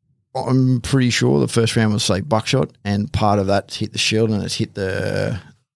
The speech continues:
the glass door, and then that's exploded, and all the weight from that and from being hit with the, the buckshot, that's just pulled him down for a second. In, in that second, I've continued, as I'm trained, just to keep, keep walking to the threat and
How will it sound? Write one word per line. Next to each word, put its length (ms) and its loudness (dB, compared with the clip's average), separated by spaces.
the 100 -8
glass 340 0
door, 320 2
and 120 0
then 140 0
that's 240 0
exploded, 640 0
and 260 -2
all 260 -2
the 80 -2
weight 300 -2
from 200 -2
that 260 0
and 220 0
from 160 2
being 320 0
hit 260 -12
with 220 -6
the, 380 0
the 80 -18
buckshot, 540 0
that's 180 -6
just 180 -4
pulled 200 2
him 140 2
down 240 4
for 80 0
a 60 2
second. 360 -2
In, 180 -6
in 240 2
that 220 0
second, 360 0
I've 240 2
continued, 540 -2
as 240 -4
I'm 160 -2
trained, 300 2
just 160 -2
to 80 -4
keep, 340 -6
keep 180 0
walking 360 0
to 60 0
the 100 -2
threat 320 -2
and 240 -4